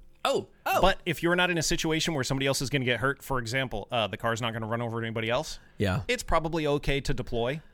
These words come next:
Speaker 2: on,
Speaker 1: Yeah,
Speaker 2: uh, on
Speaker 1: yeah.
Speaker 2: somebody else.
Speaker 1: I, I took a, a giant thing of gauze that, that is, you know, for direct pressure,
Speaker 2: Uh-huh.
Speaker 1: and just put it on the side of his head that was, uh, significantly flatter than, uh, he started his day.
Speaker 2: So one thing that concerns me a little bit is you don't know what's in it.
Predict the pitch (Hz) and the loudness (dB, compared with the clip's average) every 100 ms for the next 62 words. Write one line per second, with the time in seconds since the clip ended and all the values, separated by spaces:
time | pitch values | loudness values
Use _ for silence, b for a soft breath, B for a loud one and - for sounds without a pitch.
0 | b b b 139 147 147 139 151 143 143 | b b b 4 6 6 4 0 0 2
1 | 120 151 151 165 - - 147 151 147 185 | 2 4 2 2 0 4 4 6 6 6
2 | 151 135 139 117 113 110 98 127 127 151 | 4 2 0 0 -4 -4 0 4 6 4
3 | - 135 120 95 110 107 104 107 92 117 | 2 0 2 4 6 6 2 -2 2 2
4 | 104 101 - - 101 87 101 98 92 107 | 2 0 -2 0 0 0 -2 -2 0 -2
5 | 107 - 110 - 101 90 90 104 117 107 | 0 0 0 0 -2 -4 -6 -4 0 0
6 | 101 131 - 180 - 160 180 170 147 - | 0 2 4 4 2 2 4 2 2 4
7 | 190 120 104 117 101 110 98 - 110 110 | 4 4 2 2 0 2 0 0 -2 0
8 | 123 - 139 - 120 - 143 175 113 113 | 0 0 -4 -4 -6 -4 -4 -2 -2 -4
9 | 117 113 117 117 113 - 139 151 151 147 | -2 -2 -2 -2 -4 -4 -6 -4 -4 -4
10 | 165 269 277 - 185 180 226 226 196 143 | -6 -2 0 4 4 4 2 0 -2 -2
11 | 135 - 151 131 113 117 220 123 110 107 | -2 0 0 -2 -4 -4 -4 -4 -4 -4
12 | 123 185 160 160 160 127 113 - 92 | -2 -2 -2 0 -2 0 -4 -4 -8